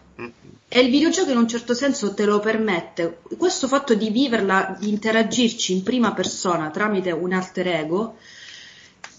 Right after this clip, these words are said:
Speaker 2: ti permette di, eh, capire quella storia in maniera diversa e sicuramente molto più coinvolgente rispetto a che viverla passivamente tramite racconto o spiegazione orale dell'insegnante o tramite il libro. Con questo non sto dicendo che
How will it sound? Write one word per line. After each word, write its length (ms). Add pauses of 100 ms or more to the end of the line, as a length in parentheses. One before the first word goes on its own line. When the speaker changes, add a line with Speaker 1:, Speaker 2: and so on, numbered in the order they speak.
(500)
Speaker 2:
ti 160
permette 440
di, 280
eh, 600
capire 400
quella 220
storia 640
in 100
maniera 360
diversa 560
e 40
sicuramente 680
molto 380
più 180
coinvolgente 720
rispetto 480
a 20
che 140
viverla 420
passivamente 800
tramite 360
racconto 960
o 80
spiegazione 640
orale 360
dell'insegnante 920
o 220
tramite 360
il 100
libro. 320
Con 240
questo 340
non 100
sto 140
dicendo 640
che 240